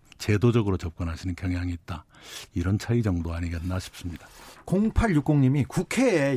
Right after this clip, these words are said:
Speaker 2: 이낙연계가 없다고 하던데요. 이거 어떻게 극복하실
Speaker 1: 아,
Speaker 2: 건가요?
Speaker 1: 예, 예. 어, 계파 정치를 없애가야죠.
Speaker 2: 네.
Speaker 1: 네, 없애가야죠. 이제 그 말씀의 취지를 압니다.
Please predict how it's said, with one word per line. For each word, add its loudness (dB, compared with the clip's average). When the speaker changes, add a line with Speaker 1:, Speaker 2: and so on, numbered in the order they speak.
Speaker 2:
이낙연계가 2
없다고 0
하던데요. 0
이거 -4
어떻게 2
극복하실 -8
Speaker 1:
아, -2
Speaker 2:
건가요? 6
Speaker 1:
예, 2
예. -10
어, 0
계파 4
정치를 0
없애가야죠. -2
Speaker 2:
네. -2
Speaker 1:
네, -6
없애가야죠. -4
이제 -6
그 -4
말씀의 2
취지를 0
압니다. -4